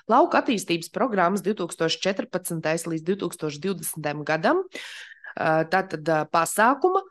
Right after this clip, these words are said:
darbību īstenošana saskaņā ar sabiedrības virzītas vietējās attīstības stratēģiju ietvaros apstiprinātās stratēģijas ieviešanai ar projektu Allažu ķimeļa vēsture un izplatība pasaulē ar kopējām attiecināmām izmaksām seši tūkstoši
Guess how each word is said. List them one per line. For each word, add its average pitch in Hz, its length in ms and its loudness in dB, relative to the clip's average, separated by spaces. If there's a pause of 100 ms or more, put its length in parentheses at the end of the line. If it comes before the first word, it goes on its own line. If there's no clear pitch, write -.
(160)
darbību 185 640 0
īstenošana 180 640 0
saskaņā 175 360 0
ar 151 120 -2
sabiedrības 156 600 0
virzītas 175 600 -2
vietējās 180 420 0
attīstības 185 560 -4
stratēģiju 214 760 -2
ietvaros 190 640 0
apstiprinātās 170 840 0
stratēģijas 180 640 0
ieviešanai 226 640 2
ar - 220 -4
projektu 254 420 2
Allažu 185 480 2
ķimeļa 240 560 2
vēsture 190 560 0
un 165 160 -2
izplatība 190 540 -4
pasaulē 147 500 -2
ar - 160 -10
kopējām 165 560 2
attiecināmām 151 960 -2
izmaksām 254 580 2 (280)
seši 220 320 0
tūkstoši 147 560 -4